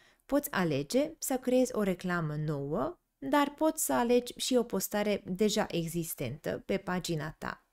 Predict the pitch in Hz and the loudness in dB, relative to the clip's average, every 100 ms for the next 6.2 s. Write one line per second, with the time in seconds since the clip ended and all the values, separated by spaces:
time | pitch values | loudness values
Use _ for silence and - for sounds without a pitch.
0 | _ - - _ - 262 - 214 262 294 | _ -20 -20 _ -2 0 0 -2 0 2
1 | 240 185 180 180 294 320 - _ 302 294 | 4 2 2 2 2 -2 -10 _ -4 -2
2 | 254 180 - 214 233 233 - - 208 - | 0 -2 0 2 2 0 -4 -2 -2 -4
3 | - 160 123 - - 151 190 294 - _ | -4 -4 -2 -4 -4 -2 0 0 -4 _
4 | - 320 - 226 175 160 208 240 262 262 | 0 0 0 0 0 -2 -2 -2 -2 -2
5 | 262 - - 190 180 196 208 175 156 190 | -4 -8 -2 0 0 0 0 0 -2 0
6 | 196 | 0